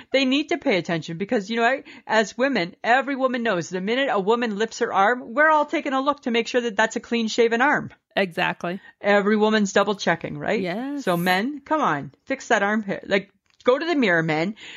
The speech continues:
Speaker 1: lift up your arm, and can you do better? You should do a little better.
Speaker 2: <laughs> We should do a little better.
Speaker 1: You should do a little better.
Speaker 2: Maintain
Speaker 1: Okay.
Speaker 2: that thing.
Speaker 1: Yeah. Speaking of doing a little better.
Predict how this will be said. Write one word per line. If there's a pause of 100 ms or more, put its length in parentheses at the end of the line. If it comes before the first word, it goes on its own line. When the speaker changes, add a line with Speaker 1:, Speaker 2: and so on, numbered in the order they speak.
(120)
Speaker 1:
lift
up
your
arm,
and
can
you
do
better? (2000)
You
should
do
a
little
better.
Speaker 2:
<laughs>
We
should
do
a
little (100)
better.
Speaker 1:
You
should
do
a
little
better. (140)
Speaker 2:
Maintain
Speaker 1:
Okay.
Speaker 2:
that
thing. (340)
Speaker 1:
Yeah.
Speaking
of
doing
a
little
better.